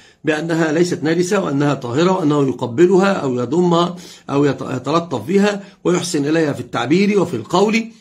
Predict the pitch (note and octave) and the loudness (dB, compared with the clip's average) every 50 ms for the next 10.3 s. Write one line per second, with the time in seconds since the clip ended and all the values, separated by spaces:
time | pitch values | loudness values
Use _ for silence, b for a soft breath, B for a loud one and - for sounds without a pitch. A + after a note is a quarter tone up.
0 | B - E3 C#3+ A#2+ A#2 G2 - - _ _ _ _ _ _ _ _ _ _ _ | B -4 -2 -2 -2 -4 -6 -10 -18 _ _ _ _ _ _ _ _ _ _ _
1 | _ _ _ _ _ _ _ _ _ _ _ _ _ _ - B B B B B | _ _ _ _ _ _ _ _ _ _ _ _ _ _ -20 B B B B B
2 | B B B - C#3+ E3+ F#3 G3 F3+ E3 F3 F#3+ F3 E3 F3+ F#3+ F3 E3 B2+ D3+ | B B B 0 4 4 6 4 4 4 2 2 2 2 2 2 2 2 2 0
3 | D3 C#3 C#3+ B2+ - G#2+ A2+ A2+ - A#2+ - _ _ C#3 D#3 D3+ - C#3+ D#3+ E3 | -2 -2 -2 -4 -6 -10 -12 -12 -12 -16 -20 _ _ -4 -4 -2 -2 0 2 2
4 | E3 D#3+ D3 A#2 - A2 A#2 A#2+ A#2+ B2 A2+ A2 - - F3+ G#3+ A#3 A#3+ A#3 A#3+ | 4 4 2 0 -2 -4 -6 -4 -4 -4 -6 -6 0 2 2 4 4 2 0 0
5 | - D3 C3+ B2+ B2+ - - F#3+ A3+ B3+ B3+ C4 - - - - - D#3 D#3 B2+ | -2 -2 0 -2 -2 0 0 0 0 0 -2 -4 -6 -8 -6 -4 -4 -4 -2 -2
6 | C3 C3+ C#3+ D3 C#3 C3 B2 B2 A#2 - - C3+ C3+ C3+ - - B2 G#2+ - B2 | -4 -4 -2 -2 -2 -2 -4 -6 -8 -6 -4 -4 -4 -4 -6 -8 -12 -8 -6 -4
7 | C#3 C#3 C3 B2+ - - - G#2+ - B B B B B B B B - E3+ G3 | -4 -2 -4 -4 -6 -6 -12 -12 -12 B B B B B B B B 0 2 2
8 | A#3 A#3+ A3+ G3+ E3 G3 G3 F#3 D3+ A#2+ - - - C3+ C#3 D3+ C#3 C#3 - - | 4 4 4 4 4 2 2 2 -2 -6 -8 -8 -8 -6 -4 -4 -4 -4 -6 -4
9 | D3+ C#3+ C#3 C3+ B2 A#2+ A#2+ A#2+ - - B2+ - C#3 - F#3+ - E3+ C#3+ C#3+ C3+ | -6 -6 -6 -6 -8 -8 -10 -12 -10 -6 -2 -2 -2 -2 -2 -4 -4 -4 -6 -10
10 | - - D3+ C#3+ B2 A#2 | -4 -2 -2 -2 -2 -4